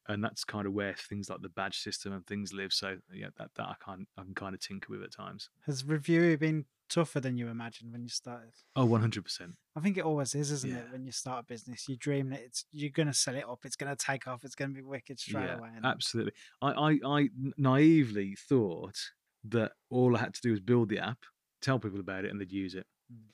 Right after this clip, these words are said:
Speaker 1: What I didn't realise is that it's asking people to change their habit. So the, the habit is either, or is most likely, you go to a restaurant, you take some photos of, of your food, you put it on Instagram. And, and I'm trying to,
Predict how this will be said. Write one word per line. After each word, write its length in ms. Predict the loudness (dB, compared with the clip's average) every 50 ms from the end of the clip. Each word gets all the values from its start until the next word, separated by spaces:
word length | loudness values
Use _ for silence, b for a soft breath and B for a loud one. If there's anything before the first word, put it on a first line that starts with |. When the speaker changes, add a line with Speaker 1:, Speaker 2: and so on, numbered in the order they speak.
| _ _ _ -20 -20 -14 -4
Speaker 1:
What 160 | -2 0 2 2
I 80 | 2
didn't 260 | 4 4 4 4 4
realise 460 | 4 4 4 2 2 0 -2 -2 -2 -4
is 160 | -6 -4 0
that 220 | 0 0 0 0 -4 _ _ _ -6
it's 220 | -4 0 0 2
asking 360 | 2 4 4 4 2 2 2
people 180 | 2 2 2 0
to 80 | -2 -2
change 260 | 0 2 2 2 2
their 80 | 0 -2
habit. 300 | -2 -2 -2 -2 -4 -4 _ _ _ _ _ -6
So 220 | -2 2 4 4
the, 200 | 6 6 6 4 4
the 120 | 2 -2 -2
habit 560 | -2 -2 -2 0 0 2 2 0 -2 -2 -6 _ _ _ _ _ -2
is 120 | 0 2 4
either, 520 | 4 4 6 6 4 4 4 2 0 0 -2 0
or 220 | 0 2 2 2 0 0
is 120 | 0 2
most 380 | 4 8 8 8 8 6 4 0
likely, 480 | -2 0 2 2 0 -2 -4 -12 -10 -10
you 120 | -6 -2
go 160 | 0 2 2
to 120 | 0 0 -2
a 40 |
restaurant, 340 | -4 -4 -4 -6 -8 -10 -10 -8
you 20 | -8 -8
take 60 | -6 -6
some 120 | -8 -10
photos 480 | -6 -4 -2 -2 -2 -2 -4 -6 -6 -6
of, 140 | -8 -10 -10 -10
of 120 | -10 -10
your 80 | -12 -4
food, 240 | 0 2 2 2 2
you 60 | -2
put 140 | -4 -4 -2
it 80 | 0
on 60 | 0 -2
Instagram. 380 | -2 -4 -6 -6 -6 -8 -8 -10 _ _ -4
And, 320 | -2 0 0 0 0 -2 -2
and 120 | -4 -4
I'm 120 | -4 -4 -6
trying 380 | -6 -6 -4 -2 0 0 0
to, 180 | 2 2 0